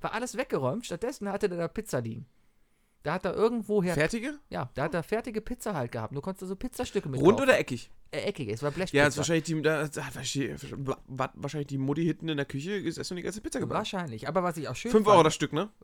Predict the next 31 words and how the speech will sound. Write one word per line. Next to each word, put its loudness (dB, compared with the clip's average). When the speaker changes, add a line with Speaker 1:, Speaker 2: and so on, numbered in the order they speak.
Speaker 1:
äh, -18
ich -8
hab -6
keine -4
gekauft -4
da. -10
Ich -10
hab -2
an -2
dem -4
Tag -12
gar -4
nichts -14
gegessen. -10
Das -6
war, -4
äh, -4
äh, -10
am -14
Abend 2
gesehen 0
noch -4
ein -4
Fehler. -6
Doch, -2
abends 4
hab 2
ich -2
noch 0
was -4
gegessen. -4